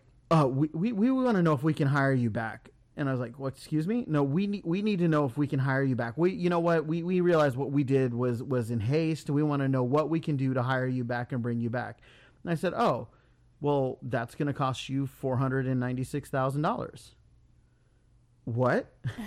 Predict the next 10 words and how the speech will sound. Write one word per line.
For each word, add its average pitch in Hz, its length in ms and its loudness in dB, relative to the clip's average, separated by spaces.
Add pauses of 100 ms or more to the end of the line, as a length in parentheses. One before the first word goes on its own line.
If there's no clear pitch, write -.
(240)
<laughs> 220 600 -8
"Four 240 180 2
hundred 208 240 4
and 170 140 2
ninety-six 160 460 -2
thousand 131 380 0
dollars." 110 520 -8 (680)
And 143 80 -2
he 139 40 -2
goes, 135 180 -2